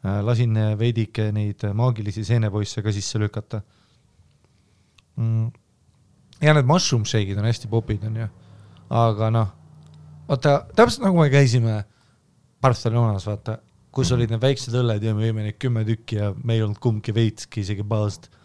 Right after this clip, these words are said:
Speaker 2: Jaa, sest me olime selleks hetkeks full alkohoolikud.
Speaker 1: Jaa, no me olime viskipudel. No seda ma räägingi, et meil oli nagu standardid. Siis mushroom shake idega oli täpselt sama asi. Ma olen igal pool, ei, ma, ei, ma tean, jaa, öelda, "Ei, päris,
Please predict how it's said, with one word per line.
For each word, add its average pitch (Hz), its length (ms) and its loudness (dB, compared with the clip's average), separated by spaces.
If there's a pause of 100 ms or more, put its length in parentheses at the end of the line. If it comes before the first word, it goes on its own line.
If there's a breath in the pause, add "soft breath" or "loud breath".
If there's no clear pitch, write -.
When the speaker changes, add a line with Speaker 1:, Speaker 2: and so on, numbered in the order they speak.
(480 soft breath)
Speaker 2:
Jaa, 110 280 0
sest 82 260 -8
me 95 80 0
olime 87 220 0
selleks 90 320 -2
hetkeks 82 320 -6
full 90 300 -4
alkohoolikud. 82 760 -4
Speaker 1:
Jaa, 160 200 8
no 147 100 8
me 151 80 8
olime 135 220 6
viskipudel. 117 640 0
No 127 80 2
seda 165 160 4
ma 151 80 4
räägingi, 120 220 0
et 104 140 -6
meil 117 200 0
oli 113 160 0
nagu 107 180 -2
standardid. 98 640 0 (340 soft breath)
Siis - 320 -4
mushroom 156 400 2
shake 123 300 0
idega 107 180 -2
oli 107 80 -2
täpselt 123 240 -2
sama 120 160 2
asi. 104 220 -4
Ma 147 100 2
olen 220 140 2
igal 302 160 0
pool, 165 180 4
ei, 180 100 4
ma, 214 180 -2
ei, 247 180 2 (340 loud breath)
ma 123 140 0
tean, 165 260 2
jaa, 160 220 2 (100)
öelda, 120 300 4 (100)
"Ei, 151 300 6
päris, 131 800 6